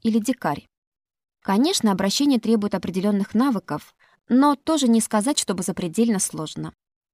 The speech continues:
Данияр позволил заплести себе косы и поднялся, вздохнул. Взглянул на своих женщин, которые молчали, делая вид, что совершенно точно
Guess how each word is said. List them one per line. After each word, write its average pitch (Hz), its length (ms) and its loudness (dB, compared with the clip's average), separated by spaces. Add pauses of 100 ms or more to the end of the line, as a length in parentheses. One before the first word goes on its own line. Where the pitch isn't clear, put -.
(340)
Данияр 190 520 -2
позволил 226 500 0
заплести - 460 -10
себе 185 280 -8
косы - 480 -14 (340)
и 196 80 -10
поднялся, 165 680 -6 (380)
вздохнул. 165 580 -10 (500)
Взглянул 247 400 2
на 247 100 2
своих 160 340 -6
женщин, 233 480 -2 (160)
которые 175 340 -6
молчали, 214 600 -2 (200)
делая 180 380 -4
вид, 226 340 -4
что - 200 -14
совершенно 226 580 -4
точно 196 500 -8